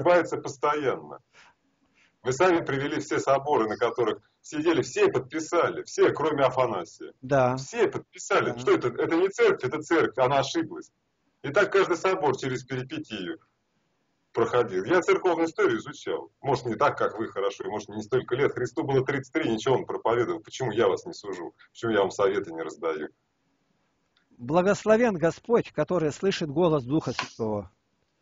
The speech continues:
Speaker 2: Вот вы сказали: "Так, я, но я и церковь там не признаю". Как это так?
Speaker 1: Я не признаю её за истину.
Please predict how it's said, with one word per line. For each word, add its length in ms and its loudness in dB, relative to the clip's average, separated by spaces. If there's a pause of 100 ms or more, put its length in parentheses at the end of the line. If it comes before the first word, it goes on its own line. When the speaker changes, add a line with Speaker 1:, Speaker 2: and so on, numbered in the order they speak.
(340)
Speaker 2:
Вот 160 -2
вы 80 0
сказали: 520 4
"Так, 300 4
я, 180 4 (160)
но 100 2
я 120 8
и 40 2
церковь 360 2
там 140 2
не 100 -4
признаю". 460 -4 (160)
Как 200 2
это 200 -4
так? 200 -8 (720)
Speaker 1:
Я 220 4
не 80 0
признаю 440 4
её 120 4
за 200 4
истину. 600 -6